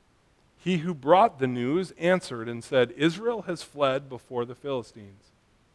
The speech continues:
There has also been a great defeat among the people. Your two sons also, Hophni and Phinehas, are dead, and the ark of God has been captured.'" Again, worst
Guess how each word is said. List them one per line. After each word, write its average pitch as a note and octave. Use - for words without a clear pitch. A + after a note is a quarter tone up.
There C#3
has C#3+
also G3+
been F#3
a D#3+
great C#3
defeat E3
among B2
the A#2+
people. A#2
Your C#3
two A3+
sons G#3+
also, F#3+
Hophni D#3
and A2+
Phinehas, D3+
are B2+
dead, A#2+
and C3
the B2+
ark C#3
of B2
God A#2+
has G#2+
been G#2
captured.'" F#2+
Again, B2+
worst C#3